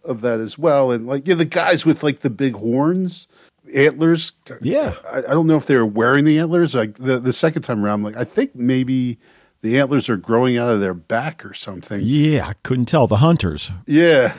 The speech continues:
Speaker 1: right.
Speaker 2: Yeah.
Speaker 1: So, um, you know, just stuff like that. It was just so, so cool. And I, I think I liked that the most because that was something new, right? Like, oh, I haven't seen, you know,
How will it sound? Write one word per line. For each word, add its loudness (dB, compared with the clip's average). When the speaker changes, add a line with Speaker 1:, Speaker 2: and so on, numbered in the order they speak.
Speaker 1:
right. 4
Speaker 2:
Yeah. -2
Speaker 1:
So, -2
um, -2
you -14
know, 0
just 0
stuff 0
like 0
that. 0
It -12
was -8
just -6
so, -2
so -6
cool. -4
And 2
I, 2
I 0
think 2
I 4
liked -2
that 0
the -12
most -12
because -14
that -2
was -10
something 2
new, 4
right? -2
Like, -2
oh, 2
I 2
haven't -2
seen, -2
you 0
know, -4